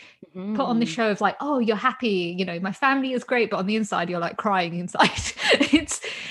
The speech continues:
Speaker 1: if we just had those honest conversations, my God, there would be so many people with more, like,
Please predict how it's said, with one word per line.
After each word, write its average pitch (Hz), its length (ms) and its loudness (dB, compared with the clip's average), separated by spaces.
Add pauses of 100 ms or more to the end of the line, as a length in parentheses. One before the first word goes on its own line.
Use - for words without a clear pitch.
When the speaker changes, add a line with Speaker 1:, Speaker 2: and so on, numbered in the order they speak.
(220)
Speaker 1:
if 262 180 -8
we 285 100 -4
just 285 180 -8
had 262 220 -14
those 247 280 -4
honest 208 260 -2
conversations, 196 720 -4
my 185 300 0
God, 170 220 -4
there 190 100 -4
would 175 80 -6
be 240 80 -4
so 262 200 -8
many 233 140 -2
people 214 420 -8
with - 220 -8 (760)
more, 214 480 4
like, 190 320 -4